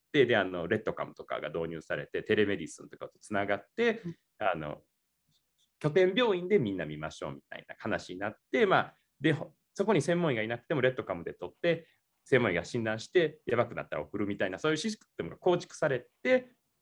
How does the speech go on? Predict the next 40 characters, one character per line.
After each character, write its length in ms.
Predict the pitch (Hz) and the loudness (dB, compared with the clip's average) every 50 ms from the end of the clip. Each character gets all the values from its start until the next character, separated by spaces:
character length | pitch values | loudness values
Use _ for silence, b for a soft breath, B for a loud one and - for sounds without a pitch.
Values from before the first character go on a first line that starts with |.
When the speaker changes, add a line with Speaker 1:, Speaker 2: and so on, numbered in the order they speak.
| _ _ _ _ - | _ _ _ _ -6
Speaker 1:
ち 40 | - | -6
ょ 20 | |
っ 40 | - | -4
と 60 | - | -4
耐 200 | - - 95 92 | -2 0 0 0
え 20 | |
た 100 | - - | 0 0
ら 100 | 90 101 107 | 0 0 -2
し 100 | - - | -4 -8
い 60 | - | -16
ん 20 | |
で 80 | - - | -20 -20
す 120 | - - | -20 -20
よ。 140 | - - - _ _ _ _ _ b b b b b b b _ | -20 -20 -20 _ _ _ _ _ b b b b b b b _
で、 280 | 185 180 175 175 170 - _ _ _ _ _ _ _ _ _ _ _ _ | 0 0 0 0 -4 -10 _ _ _ _ _ _ _ _ _ _ _ _
な 80 | - 254 | -2 0
ん 40 | |
か 60 | 254 - | 2 2
だ 80 | 240 | 2
か 80 | 226 208 | 4 4
ら 80 | 190 | 4
や 60 | 196 190 | 4 4
っ 40 | |
ぱ 100 | - 226 | 4 4
り、 320 | 208 190 151 131 - - _ - | 4 4 4 0 -4 -6 _ 0
あ 160 | 139 131 127 | 2 2 2
の、 300 | 123 120 120 120 117 120 | 2 0 -2 -2 -2 -2
そ 120 | - 240 226 | 0 0 0
う 20 | |
い 20 | |
う 40 | 226 | 2
の 60 | 196 | 2
も 120 | 151 135 117 | 2 2 2
あ 40 | 113 | 0
っ 120 | 113 - _ _ _ _ | -2 -4 _ _ _ _
て、 80 | - 240 | 2 4
ま 140 | 208 160 127 | 4 4 4
あ、 40 | 113 | 2
そ 140 | - 107 | 2 -2
の 340 | 90 90 87 85 82 82 - | -2 -2 -2 -2 -2 -4 -6